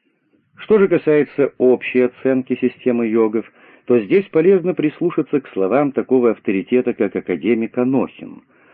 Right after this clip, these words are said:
Он считает, что гимнастическая система йогов с ее методикой научно обоснованных и контролируемых тренировок могла бы стать хорошим подспорьем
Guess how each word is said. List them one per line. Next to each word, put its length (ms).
Он 200
считает, 480
что 380
гимнастическая 1000
система 480
йогов 480
с 40
ее 200
методикой 680
научно 640
обоснованных 1000
и 100
контролируемых 880
тренировок 580
могла 340
бы 100
стать 300
хорошим 540
подспорьем 680